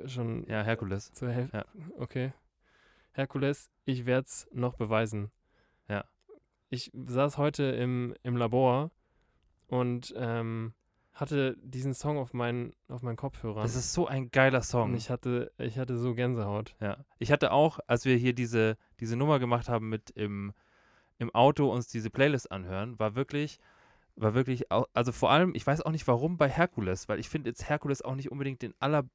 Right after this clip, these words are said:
Speaker 2: allerbesten Disney-Film.
Speaker 1: Ich find den so unfassbar
Speaker 2: Der
Speaker 1: gut.
Speaker 2: ist schon geil, aber es, er hat eine unglaublich gute Musik. Also der hat wirklich, die Songs da drin sind wirklich richtig gut.
Speaker 1: Ja.
Speaker 2: Und bis auf die Tatsache, dass Till Schweiger Herkules spricht.
Speaker 1: Das wollte ich gerade sagen.
Speaker 2: Wow.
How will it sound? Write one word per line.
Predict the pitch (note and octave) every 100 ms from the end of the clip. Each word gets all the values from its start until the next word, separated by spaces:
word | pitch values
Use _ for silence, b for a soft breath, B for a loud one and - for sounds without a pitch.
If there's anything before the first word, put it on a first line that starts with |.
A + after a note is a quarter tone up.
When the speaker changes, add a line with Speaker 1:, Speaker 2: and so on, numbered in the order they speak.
| _ _ _ -
Speaker 2:
allerbesten | C3+ C3 B2 - C#3 - - A#2+
Disney-Film. | D3 B2 G2+ - F#2+ G2+ C3+
Speaker 1:
Ich | -
find | - A2 G#2+
den | G2+ G2
so | G2+ G2+ C3
unfassbar | C3 G#2+ - D3+ - B2+
Speaker 2:
Der | D3
Speaker 1:
gut. | A#2+
Speaker 2:
ist |
schon | - F3+ D#3+
geil, | E3 E3+ A2+
aber | - C3 C3+
es, | C#3+ - - -
er | B2+
hat | D#3
eine | D3 -
unglaublich | - E3 C#3+ C#3+ C#3 D3+ C#3+ B2
gute | C3 A#2+
Musik. | A2 G#2+ A#2+ F2 - -
Also | G#2+
der | A2
hat | G#2+
wirklich, | B2+ C#3 B2 -
die | A#2+
Songs | - D3+ E3+
da | -
drin | A2+ A2+ A#2
sind | A#2+ A2
wirklich | A#2 C#3 B2 -
richtig | C3 - -
gut. | C3+ F3+ - B
Speaker 1:
Ja. | - B2 B B _
Speaker 2:
Und | B2 B2 B2 A#2+ - b -
bis | C#3+ -
auf | D3
die | C#3
Tatsache, | B2 C#3+ D3 C#3 C3
dass | A#2
Till | - D3
Schweiger | C#3 C3 B2+ C3
Herkules | B2 C#3+ - G2+ -
spricht. | - G2
Speaker 1:
Das | C3+ -
wollte | C3 C3
ich | A#2
gerade | B2 C3 C3
sagen. | A#2+ A#2+ A2+
Speaker 2:
Wow. | A#2 G#2+ F#2+ F2